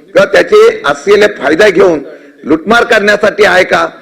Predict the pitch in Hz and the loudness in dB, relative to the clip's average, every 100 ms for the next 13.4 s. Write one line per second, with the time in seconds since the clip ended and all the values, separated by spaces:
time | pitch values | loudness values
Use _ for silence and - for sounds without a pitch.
0 | - - 147 151 190 170 170 180 165 170 | -20 -6 -2 0 0 -2 -2 -2 -2 -2
1 | 175 156 147 151 139 139 131 127 - 110 | -2 -2 -4 -4 -2 -4 -4 -6 -10 -16
2 | - _ _ _ _ 127 - 143 214 208 | -18 _ _ _ _ -6 -4 -2 0 0
3 | 208 202 165 139 104 - _ _ _ - | 0 0 -2 -4 -6 -14 _ _ _ -6
4 | 131 135 139 196 190 180 190 180 175 175 | -2 0 0 0 0 0 0 0 0 0
5 | 165 165 165 160 170 175 170 175 165 156 | 0 -2 -2 0 2 2 0 -2 0 0
6 | 165 156 135 104 - _ _ _ _ - | 0 -2 -6 -10 -16 _ _ _ _ -4
7 | 139 170 180 170 170 165 160 160 170 160 | 0 2 2 2 0 0 -2 0 -2 0
8 | 170 151 170 156 156 156 143 147 135 120 | -2 -2 -4 -4 -2 -2 -2 -4 -4 -4
9 | 120 151 156 156 147 160 160 160 156 139 | -4 -2 -2 -2 -2 -2 -2 -2 -2 -2
10 | 120 - 98 - _ _ _ _ _ _ | -2 -6 -16 -20 _ _ _ _ _ _
11 | 92 110 151 196 208 175 175 175 170 151 | -8 -4 -2 0 0 -2 -2 -2 0 -2
12 | 151 120 117 120 139 - - _ _ - | -2 -6 -6 -8 -8 -14 -20 _ _ -2
13 | 196 247 247 | 2 4 4